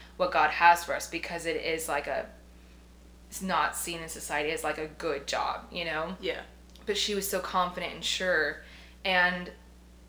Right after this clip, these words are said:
Speaker 1: she was noticed by Boaz, you know? And, like,
Speaker 2: Mm-hmm.
Speaker 1: I just loved her confidence,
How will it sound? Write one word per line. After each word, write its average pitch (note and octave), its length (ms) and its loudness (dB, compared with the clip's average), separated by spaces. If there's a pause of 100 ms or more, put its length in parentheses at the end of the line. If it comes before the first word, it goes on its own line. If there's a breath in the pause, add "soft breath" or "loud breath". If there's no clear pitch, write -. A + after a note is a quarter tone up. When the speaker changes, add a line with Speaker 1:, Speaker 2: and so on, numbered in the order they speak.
(120)
Speaker 1:
she - 220 -2
was F3 160 -6
noticed F#3 720 0 (200)
by E3 180 0
Boaz, F3 600 2
you F#3 120 -6
know? E3+ 180 2
And, G3+ 100 -2
like, F3+ 200 2
Speaker 2:
Mm-hmm. G3 100 -2
Speaker 1:
I F#3+ 60 4
just F#3 180 -6
loved F#3 180 -2
her F#3+ 120 -6
confidence, F3+ 840 -6